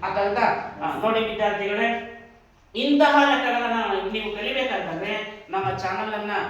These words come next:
ದಯವಿಟ್ಟು ಸಬ್ಸ್ಕ್ರೈಬ್ ಆಗಿ, ಬೇರೆಯವರಿಗೆ ಏನಂತಂದ್ರೆ, ಆ, ಶೇರ್ ಮಾಡುವುದರ ಮೂಲಕ ಎಲ್ಲರಿಗೂ ಕೂಡ ಈ ವಿಡಿಯೋಗಳು ತಲುಪಲಿ ಅಂತ ಹೇಳ್ತಾ, ಮುಂದಿನ ಕ್ಲಾಸಸ್ ಅಲ್ಲಿ ಮತ್ತೆ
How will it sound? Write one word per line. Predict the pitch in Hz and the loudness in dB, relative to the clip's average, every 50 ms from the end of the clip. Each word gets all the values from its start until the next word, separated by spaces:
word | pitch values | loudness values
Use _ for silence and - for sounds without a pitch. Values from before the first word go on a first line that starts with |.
| - - - 190 | -8 -8 -6 -4
ದಯವಿಟ್ಟು | 196 196 196 190 196 185 | -2 0 0 -2 -2 -4
ಸಬ್ಸ್ಕ್ರೈಬ್ | 170 185 190 - - - - 220 233 233 233 233 | -6 -6 -6 -6 -8 -8 -6 -2 0 0 0 0
ಆಗಿ, | 240 233 233 226 233 247 247 - - - - - | 0 0 0 0 0 -2 -6 -8 -12 -14 -8 -4
ಬೇರೆಯವರಿಗೆ | 208 220 247 240 247 240 226 220 214 202 202 | 0 0 2 2 2 0 0 0 0 0 0
ಏನಂತಂದ್ರೆ, | 202 196 190 190 196 190 185 185 190 190 185 185 - - - - - 170 | -2 -2 -2 -4 -6 -6 -6 -4 -2 0 0 0 -2 -6 -8 -10 -6 -4
ಆ, | 170 165 - | -2 -2 -2
ಶೇರ್ | - - - 214 254 262 262 262 | -2 -2 -2 0 0 2 2 2
ಮಾಡುವುದರ | 247 233 220 220 214 214 202 | 0 0 0 -2 -2 -2 -2
ಮೂಲಕ | 196 196 190 190 190 190 190 185 185 - - - - - 160 | -2 -2 0 -2 -2 0 0 0 -2 -2 -2 -6 -8 -8 -8
ಎಲ್ಲರಿಗೂ | 170 175 - 247 277 285 294 285 294 294 294 | -6 -4 0 4 6 6 6 6 4 2 0
ಕೂಡ | 262 247 240 226 226 - - - - - 214 | 0 0 2 2 2 2 2 0 -4 -6 -8
ಈ | 220 | -8
ವಿಡಿಯೋಗಳು | 202 196 190 190 220 226 220 - 196 190 | -8 -6 -6 -4 -2 -2 -2 -2 -4 -4
ತಲುಪಲಿ | 190 190 185 185 196 202 196 208 202 196 190 | -4 -4 -4 -4 -4 -4 -6 -6 -6 -6 -4
ಅಂತ | - - 185 | -4 -4 -4
ಹೇಳ್ತಾ, | 185 185 185 190 - - 226 220 220 220 - - 208 | -4 -2 -2 -2 0 0 0 0 0 -2 -4 -4 -4
ಮುಂದಿನ | 226 277 294 302 320 302 302 285 | -2 -2 0 0 0 0 0 0
ಕ್ಲಾಸಸ್ | 269 254 247 247 247 233 214 | 0 0 0 0 -2 -2 -2
ಅಲ್ಲಿ | 226 220 208 196 196 | -2 -2 -2 -2 -2
ಮತ್ತೆ | 196 202 202 269 269 - - - - - - | -2 -2 0 2 2 2 2 0 -2 -4 -8